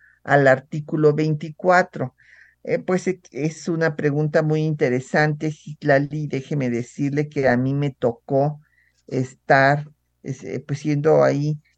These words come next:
testigo presencial de estos hechos. Resulta que en el dos mil, eh, trece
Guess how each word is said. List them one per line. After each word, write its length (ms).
testigo 640
presencial 960
de 140
estos 440
hechos. 580
Resulta 1080
que 640
en 340
el 360
dos 440
mil, 520
eh, 160
trece 760